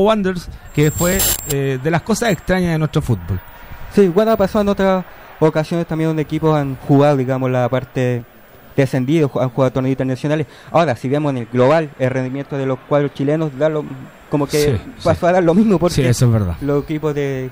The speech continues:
Speaker 2: primera A dieron también, eh, se fueron eliminados en primera fase, entonces al final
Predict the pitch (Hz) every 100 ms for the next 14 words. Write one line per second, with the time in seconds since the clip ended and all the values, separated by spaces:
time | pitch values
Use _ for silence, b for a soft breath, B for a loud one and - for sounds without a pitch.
0 | - 143 139 147 147 190 160 123 131 147
1 | 135 123 123 127 127 123 117 117 113 113
2 | - 127 139 131 131 123 135 135 127 127
3 | 127 131 - 156 135 139 147 - 151 185